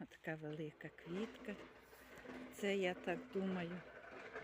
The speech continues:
що це так само Майтавер. Можливо, якась похожа, але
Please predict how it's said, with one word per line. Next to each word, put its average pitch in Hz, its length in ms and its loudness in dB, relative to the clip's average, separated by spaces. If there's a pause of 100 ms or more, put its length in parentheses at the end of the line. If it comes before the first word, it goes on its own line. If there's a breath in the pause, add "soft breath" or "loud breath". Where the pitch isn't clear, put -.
(1300)
що 185 100 -2
це 190 280 6
так - 280 2
само 214 480 4
Майтавер. 175 760 2
Можливо, 185 520 2
якась 160 420 0
похожа, 202 720 0
але 160 240 0